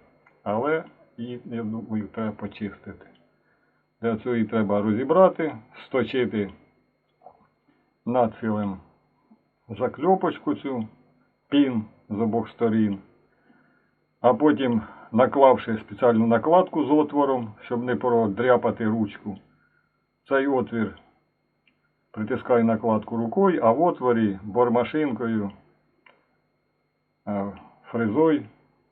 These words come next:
кулеподібної, кулі діаметр десь міліметрів чотири, фреза така, вишкрібаю залишки закльопки і вибиваю її акуратно.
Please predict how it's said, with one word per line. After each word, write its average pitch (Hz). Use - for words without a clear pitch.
кулеподібної, 110
кулі 107
діаметр 101
десь 95
міліметрів 104
чотири, 101
фреза 98
така, 98
вишкрібаю 110
залишки 107
закльопки 139
і 143
вибиваю 95
її 90
акуратно. 87